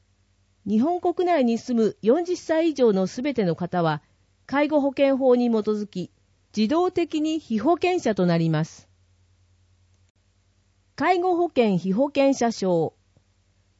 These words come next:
第一号被保険者、六十五歳以上の方には、六十五歳を迎えるときに、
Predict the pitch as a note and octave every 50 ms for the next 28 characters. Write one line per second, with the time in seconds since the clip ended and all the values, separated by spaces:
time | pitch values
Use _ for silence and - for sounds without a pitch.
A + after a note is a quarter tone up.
0 | _ _ _ _ _ _ _ _ _ _ _ _ - G#3 B3 E4 F#4 F4+ D4+ B3
1 | - - C#4+ C4+ C#4+ C4+ G#3+ F#3 F3+ E3 F3 F#3+ A3+ A#3 A#3 - B3 A#3 G3+ E3+
2 | - - D3+ - _ _ - E3 D#3+ D#3 - A3+ G3 G3+ G#3 G3+ F3 F#3 F3+ -
3 | F3+ E3+ E3 E3+ E3 - C#3+ C3 A#2+ A2+ - _ _ _ _ - - A#3+ B3 -
4 | B3 A#3 - B3+ B3 G#3 F3 E3+ D#3+ D#3 D#3+ _ _ _ _ _ _ - G3+ A3
5 | - D#4 D4 D#4+ E4 E4 C4+ E4 E4+ - D4+ C4 A3 G3 F3+ F3 E3+ F3+ - A#3
6 | A#3+ B3 A#3+ B3 A3+ - A#3 A3+ C4+ B3 G#3+ G3 F3 -